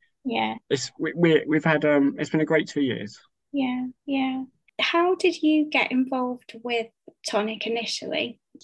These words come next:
Speaker 2: I started on board as a volunteer researcher. Um, so I was gonna conduct, and I still am, gonna conduct a study with Adam, Adam Fajcek, to, um, measure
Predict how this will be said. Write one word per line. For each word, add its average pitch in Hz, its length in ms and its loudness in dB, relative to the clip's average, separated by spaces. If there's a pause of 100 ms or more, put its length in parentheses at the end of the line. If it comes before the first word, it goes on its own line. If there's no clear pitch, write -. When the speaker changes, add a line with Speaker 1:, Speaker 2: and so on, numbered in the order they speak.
(500)
Speaker 2:
I 127 380 2
started 156 440 4
on 135 100 6
board 135 200 0
as 117 80 -6
a 127 80 -2
volunteer 120 460 -2
researcher. 117 800 0 (760)
Um, 117 480 2
so 123 320 6
I 131 120 10
was 131 180 0
gonna 127 220 0
conduct, 120 520 0
and 127 100 2
I 165 100 4
still 135 260 6
am, 110 400 0
gonna 123 180 -2
conduct 120 320 -2
a - 40 -18
study 120 280 -4
with 123 160 0
Adam, 127 400 2
Adam 123 180 -2
Fajcek, 120 540 -2 (380)
to, 120 420 0 (500)
um, 113 800 0 (360)
measure 123 600 4